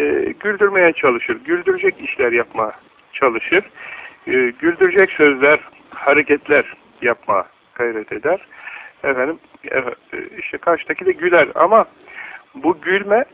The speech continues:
o güldüren kimsenin derecesini yükseltmez çok kere. Alçaltır, e, küçültür.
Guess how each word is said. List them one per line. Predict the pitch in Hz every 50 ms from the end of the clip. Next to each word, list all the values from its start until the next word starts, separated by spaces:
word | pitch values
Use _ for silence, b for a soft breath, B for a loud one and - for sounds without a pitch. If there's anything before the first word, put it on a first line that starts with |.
| _ _ _ _ - - - - - _
o | - 170 170
güldüren | - - 165 165 160 156 175 180 202 214 202
kimsenin | - - 180 180 175 - 175 170 151 139 131 127
derecesini | 139 143 156 151 151 160 - - 165 151 139 120
yükseltmez | 127 135 - - 170 165 160 - - 175 208 262 277 - - - - _ _ _ _ _ _ _ _ _ _ _ _ _ - - _ - - - -
çok | - - 123 113 - -
kere. | - 131 127 127 160 214 254 - _ B B B B B B B B B B -
Alçaltır, | - - - 180 - 220 208 208 196 - 359 - - - - 240 135
e, | 135 131 131
küçültür. | 131 _ - - 180 180 - 202 202 190 - - 156 147 147